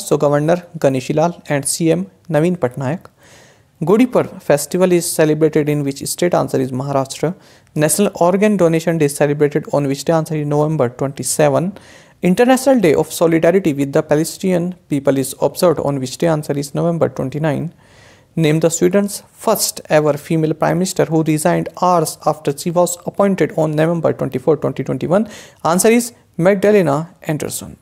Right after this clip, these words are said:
और आप में से कई एस्पिरेंट्स ने बिल्कुल सही आंसर दिया है। कुछ लोगों ने एक क्वेश्चन का आंसर दिया है, तो फाइन है, आप इसी तरह से पार्टिसिपेट करते रहिए, भले एक क्वेश्चन का आंसर आपको आता हो।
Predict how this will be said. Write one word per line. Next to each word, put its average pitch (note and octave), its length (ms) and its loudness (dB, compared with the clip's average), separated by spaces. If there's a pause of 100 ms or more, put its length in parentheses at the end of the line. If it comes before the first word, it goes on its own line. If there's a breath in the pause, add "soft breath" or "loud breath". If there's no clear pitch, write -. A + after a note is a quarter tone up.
(140)
और C#3+ 80 0
आप C3+ 160 0
में C3+ 80 -8
से C#3 120 -6
कई C#3 240 -4
एस्पिरेंट्स D3 380 -6
ने D3+ 60 -6
बिल्कुल D3+ 240 -6
सही D#3+ 300 -2
आंसर D#3+ 320 0
दिया D#3 180 0
है। G3+ 180 0 (400 loud breath)
कुछ F3+ 180 -2
लोगों G3+ 200 4
ने G#3 60 -2
एक E3+ 240 0
क्वेश्चन F3 280 0
का F3 80 2
आंसर E3+ 180 -2
दिया E3+ 200 0
है, A#3+ 160 0
तो D#3 180 -4
फाइन D3+ 360 -2
है, F#3+ 260 -4
आप B2+ 200 -2
इसी C#3 160 -6
तरह C#3 160 -4
से C#3 220 0
पार्टिसिपेट C3+ 600 -4
करते C3 280 -2
रहिए, A#2+ 220 -2
भले D#3+ 280 -2
एक E3 100 -6
क्वेश्चन D#3 280 -4
का D3+ 80 -4
आंसर D3 220 -2
आपको D3 240 0
आता C#3 200 0
हो। C#3 180 -10